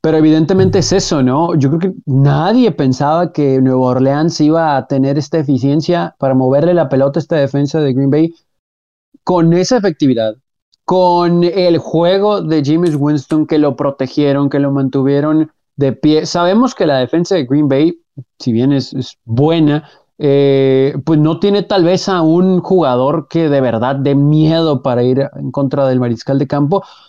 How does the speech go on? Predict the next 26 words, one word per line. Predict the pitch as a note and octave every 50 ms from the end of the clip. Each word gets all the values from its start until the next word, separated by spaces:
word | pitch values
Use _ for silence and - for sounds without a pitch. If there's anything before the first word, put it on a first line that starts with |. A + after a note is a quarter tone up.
| - _
pero | G3 G#3 G#3+ -
todos | - A3 A#3 A3 -
conocemos | - A#3 A3 - G3+ G3 G3 G3+ G3+ F#3+
las | F#3 E3
limitantes | D#3+ D#3 C#3 C3 A#2 - B2+ B2 G#2+ B2+ B2 A2
de, | A2+ A#2 A2 - - - _ _ _ -
de | - A#2 -
Jameis | B2 A#2 A#2 G#2+ G#2
Winston. | - C3+ - - - - - - _ _ _ _ _ _ _ _
Honestamente, | - D3 C#3+ D3 D#3+ F3 E3+ - - G#3 F#3+ F3 E3+ F3 F3+ E3+ - G3 G#3 G#3 - -
aquí | - C3 B2 - - D3+ D#3+
lo | F3 F#3+ F3+
que | - F3
me | D3+ C#3+ C3+
sorprende | - - A2+ G#2+ - C3+ C#3 C#3 C#3 C#3+ D3+ C#3+
es | C3+ C3 -
que | - D#3+ D#3 D3
la | C#3+ C#3 C3 A#2+ A#2 A2+
ofensiva | A#2 A2 F#2+ - A#2 G#2+ G#2+ G2+ - - C3+ F#3+ A3+ A#3+ D#3 A#2 A2
de | G#2+ A2+ A2+
Green | A2+ B2 C3+ C#3+
Bay | C#3+ D3+ D3 C#3
no | C3 D3 C#3+
caminara. | - G#3 G3+ F3+ C3+ B2+ C#3 F3+ G#3+ B3 C4+
Tal | - G#3 G#3 G#3
vez | A#3 B3 A#3+ -